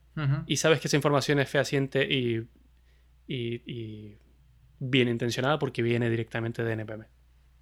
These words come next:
Speaker 1: Esa me parece una idea muy, muy, muy buena. Y de hecho, seriamente sería candidato para, para hacerse, claro. Es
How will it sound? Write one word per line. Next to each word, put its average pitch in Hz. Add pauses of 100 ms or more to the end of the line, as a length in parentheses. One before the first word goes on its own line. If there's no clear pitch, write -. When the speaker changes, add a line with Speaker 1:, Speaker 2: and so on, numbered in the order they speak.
(140)
Speaker 1:
Esa 156
me 147
parece 147
una 147
idea 147
muy, 147
muy, 143
muy 135
buena. 127 (120)
Y 143
de 123
hecho, 143
seriamente 143
sería 131 (420)
candidato 127
para, 123 (680)
para 123
hacerse, 123
claro. 131 (580)
Es -